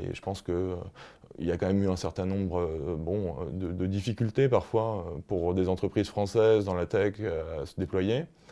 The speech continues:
Et la volonté est souvent de faire ça. Il y a eu ça un petit peu aussi sur les I C O.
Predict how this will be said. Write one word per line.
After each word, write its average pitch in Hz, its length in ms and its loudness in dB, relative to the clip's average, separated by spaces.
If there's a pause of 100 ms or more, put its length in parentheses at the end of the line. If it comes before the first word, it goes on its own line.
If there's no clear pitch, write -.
(320)
Et 87 280 2
la 85 100 4
volonté 90 600 4
est 87 40 4
souvent 92 260 -2
de 98 60 -2
faire 110 140 0
ça. 117 180 -2
Il 98 60 0
y 92 40 2
a 92 40 4
eu 95 100 2
ça 113 160 -2
un 107 100 0
petit 95 140 -10
peu 117 100 -2
aussi 113 280 2
sur 92 160 0
les 92 200 2
I 98 60 0
C 131 180 -2
O. 120 120 -2